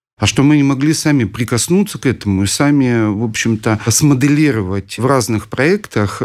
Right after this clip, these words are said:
что-то своё. И эти проекты предполагают, что всегда эти молодые люди могут получить обратную связь. Это как бы не бездушные некий интерфейс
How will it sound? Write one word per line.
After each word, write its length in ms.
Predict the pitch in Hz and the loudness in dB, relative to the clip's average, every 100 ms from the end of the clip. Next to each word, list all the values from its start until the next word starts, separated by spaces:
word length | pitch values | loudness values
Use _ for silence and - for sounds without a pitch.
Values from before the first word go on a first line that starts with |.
| 113 | -4
что-то 340 | - 147 131 | -2 0 0
своё. 540 | - 131 120 95 - 92 _ | -2 0 0 0 -6 -12 _
И 420 | - 131 127 123 117 _ _ | 0 2 2 0 -2 _ _
эти 240 | - 143 156 | -2 0 0
проекты 400 | 143 175 - 156 | 0 0 0 -2
предполагают, 760 | 139 117 131 143 185 196 143 | -2 0 0 0 0 0 0
что 640 | - - 123 120 120 120 120 | -4 -4 -2 0 0 -2 -2
всегда 640 | 113 135 120 147 170 156 | -4 -4 -2 0 2 0
эти 400 | 113 - - 135 | -2 -4 -4 -2
молодые 400 | 131 131 139 139 | 0 0 2 0
люди 240 | 147 214 156 | 0 0 0
могут 440 | 139 175 151 123 | 2 0 -2 -4
получить 400 | 135 135 127 123 | -4 -2 -2 -2
обратную 420 | 131 135 131 135 | 0 0 0 0
связь. 380 | 131 143 98 85 | 0 0 -2 -4
Это 300 | - - 110 | -10 -6 -4
как 160 | 107 120 | -2 -2
бы 80 | 120 | 2
не 200 | 135 139 | 2 2
бездушные 800 | 123 143 135 165 - 117 107 104 - _ - | 2 0 0 -2 -2 -2 0 -2 -6 _ -4
некий 360 | 113 131 113 123 | 0 2 0 0
интерфейс 720 | 113 117 - 214 220 - | 0 0 0 0 0 -4